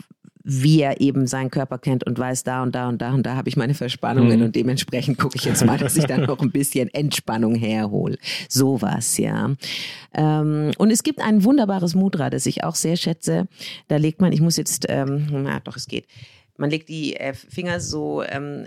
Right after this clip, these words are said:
Speaker 1: auf eine bestimmte Art und Weise zusammen und das reguliert auch das Nervensystem. Ich bin halt einfach, es wird, glaub ich, klar, halt jemand, der ein sehr empfindliches Nervensystem hat. Das heißt,
Speaker 2: Mhm.
Speaker 1: also da ist ganz oft mein Ansatz.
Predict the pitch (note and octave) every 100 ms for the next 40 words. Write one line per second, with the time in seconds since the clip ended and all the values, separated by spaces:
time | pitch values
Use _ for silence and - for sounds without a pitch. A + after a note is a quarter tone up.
0 | - C#3+ C#3+ C#3 - E3 - C#3+ C#3 C3+
1 | C#3 D3 D3+ C#3 C3+ C#3+ D3 C#3+ C#3+ B2+
2 | C#3+ D3 C3+ D3 - C#3 B2+ C#3 D3 C3
3 | B2+ B2 A#2 - - A#2+ A#2 A#2+ - -
4 | - - F#3+ F3 - D3 D3 D3+ - -
5 | - - D#3 D3 - C#3 C3+ - C3+ C#3+
6 | D3 - D3+ C#3 C3 C3 D3 C#3 C3+ C3+
7 | C3+ C3+ B2+ C#3 - D#3+ C#3 B2+ C3+ C#3
8 | B2+ A#2 - A#2 A#2 B2+ A2+ B2 B2+ A2+
9 | B2+ B2 B2 C3 C3+ C#3 - B2 B2+ -
10 | C3+ - B2 A#2 - A2+ A#2+ A2+ A2+ -